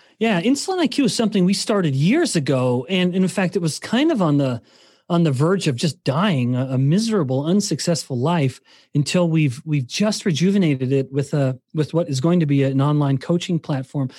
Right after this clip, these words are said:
So I, I'd mentioned, I kind of alluded to this earlier with the creation of the, the Health Code Shake.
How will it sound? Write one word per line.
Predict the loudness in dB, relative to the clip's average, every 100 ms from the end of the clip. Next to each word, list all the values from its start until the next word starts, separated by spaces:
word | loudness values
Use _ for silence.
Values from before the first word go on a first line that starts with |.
| -20 -20 -20 -8
So | -2 0
I, | 0 -2 0
I'd | 2
mentioned, | 2 0 0 0
I | -2
kind | -2 0
of | 0
alluded | 2 2 2
to | 0
this | 0 0
earlier | 0 2 2 2
with | 0 -2 -6 -6
the | -6
creation | -2 0 2 2 2 2
of | 0
the, | 0 0 -2 _ _ -4
the | -4
Health | -2 -2 -4 -2
Code | 0 2 0 -4 -10
Shake. | -4 -2 -2 -4 -8